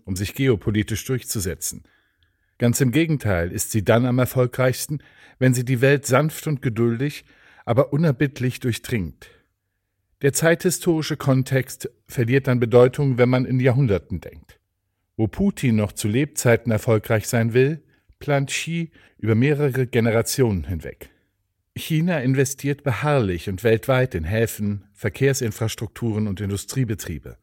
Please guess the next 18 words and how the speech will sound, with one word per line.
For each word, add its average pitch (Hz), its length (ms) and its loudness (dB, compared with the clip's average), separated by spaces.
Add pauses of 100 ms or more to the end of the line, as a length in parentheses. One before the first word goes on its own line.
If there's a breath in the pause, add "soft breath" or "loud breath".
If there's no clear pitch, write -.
(380)
Was 123 180 4
noch 151 160 4
vor 147 180 -2
zwanzig 165 440 -2
Jahren 151 340 2
als 92 220 -4
verlängerte 113 540 0
Werkbank 120 560 -2
der 101 140 2
Welt 127 300 0
galt, 123 340 0 (380 soft breath)
entwickelt 143 500 -2
heute 135 380 2
technologische 139 800 -2
Innovationen 120 720 0
und 85 120 -6
künstliche 120 500 -6
Intelligenz. 113 720 -4